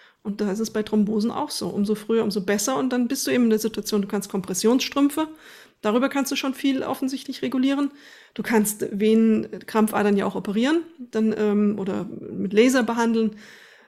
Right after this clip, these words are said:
ähm, veröden et cetera. Gibt es diverse Methoden, je nach Stand und nach, ähm, nach Grad der, ähm, Krampfader. Oder du kannst eben dann, wenn es notwendig ist, eine Blutgerinnungsstörung vorliegt, die muss diagnostiziert werden und dann muss eben ein, ein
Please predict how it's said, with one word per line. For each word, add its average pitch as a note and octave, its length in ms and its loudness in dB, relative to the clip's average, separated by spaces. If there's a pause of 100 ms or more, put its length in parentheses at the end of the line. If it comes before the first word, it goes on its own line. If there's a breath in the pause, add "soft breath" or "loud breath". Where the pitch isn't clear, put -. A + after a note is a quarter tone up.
ähm, F#3+ 240 0
veröden A#3+ 520 4
et A3 120 -4
cetera. G#3+ 300 0
Gibt - 180 -6
es G3 100 -8
diverse A3+ 360 2
Methoden, A#3+ 360 0
je G3+ 100 0
nach G3+ 160 -2
Stand G#3+ 340 0
und G3 180 -2
nach, G3 280 -4
ähm, F#3+ 600 -2
nach G3+ 200 -4
Grad B3 320 0
der, A#3 280 0
ähm, A3+ 380 0
Krampfader. A3+ 580 0 (480 loud breath)
Oder A3 560 8
du A3+ 140 -4
kannst B3+ 300 -2
eben B3 200 0
dann, A#3 360 -2
wenn A3 160 2
es A3 140 -2
notwendig A3 480 2
ist, B3+ 120 -2
eine A3 120 0
Blutgerinnungsstörung A3+ 920 -2
vorliegt, B3+ 460 -2
die G#3+ 40 -2
muss G#3 180 0
diagnostiziert G3 680 -2
werden B3 220 0
und B3 100 0
dann B3 140 0
muss B3 180 -2
eben A#3 360 0
ein, A#3 340 -2
ein A#3+ 380 -2